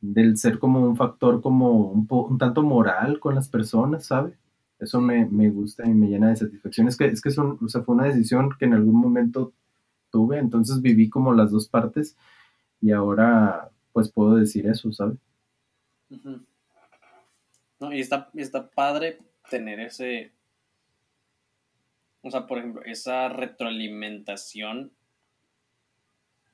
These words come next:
Speaker 2: sobre lo que éramos hace cierto tiempo. O sea, por-, de hecho, lo mencioné en un podcast de que vamos a escuchar este, este capítulo tiempo después y a ver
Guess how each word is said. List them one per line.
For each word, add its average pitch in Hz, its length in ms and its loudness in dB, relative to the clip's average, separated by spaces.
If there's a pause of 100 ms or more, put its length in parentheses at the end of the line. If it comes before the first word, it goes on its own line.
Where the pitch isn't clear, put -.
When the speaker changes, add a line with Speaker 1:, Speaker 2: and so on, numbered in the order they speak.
(240)
Speaker 2:
sobre 120 320 -8
lo 113 180 -10
que 110 200 -4
éramos 123 320 -4
hace 135 200 -12
cierto 123 340 -12
tiempo. 127 300 -8
O 120 40 -10
sea, 120 140 -8
por-, 123 100 -10
de 131 160 -6
hecho, 202 200 -6
lo 214 120 -4
mencioné 156 300 -6
en 143 60 -6
un 170 160 -10
podcast 151 320 -8
de 135 120 -10
que - 320 -14 (720)
vamos 120 240 -8
a - 20 -16
escuchar 127 420 -6
este, 131 380 -12
este 131 280 -14
capítulo - 500 -10
tiempo 127 260 -8
después 120 560 -10
y 120 160 -12
a 110 100 -4
ver 104 340 -10